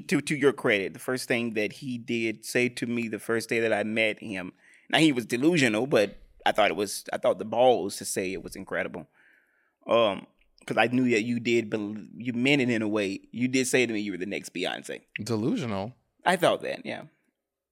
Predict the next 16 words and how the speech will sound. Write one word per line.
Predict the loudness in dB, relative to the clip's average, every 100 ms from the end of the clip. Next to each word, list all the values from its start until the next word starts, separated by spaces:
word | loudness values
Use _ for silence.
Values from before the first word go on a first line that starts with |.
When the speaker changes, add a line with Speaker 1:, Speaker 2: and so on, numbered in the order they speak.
| _ _ _ _ _ -4
Speaker 2:
Have | -2
you | -2
seen | -2 0
the | -2
star | 0 2 2
power? | 2 2 0 -2 -8 _ _ _ -2
Speaker 1:
Of | 0
who? | 2 -2 -4 _ -4
Speaker 2:
Me. | 0 0 0 -6 _
Speaker 1:
Of | -2
you? | 0 -2 -4 -6 -4
Speaker 2:
Of | -4
me. | -2 0 -2 -6 -4
Speaker 1:
Okay. | -4 -4 -12 _ 2
Speaker 2:
Oh, | 2 2 0
yeah. | 0 0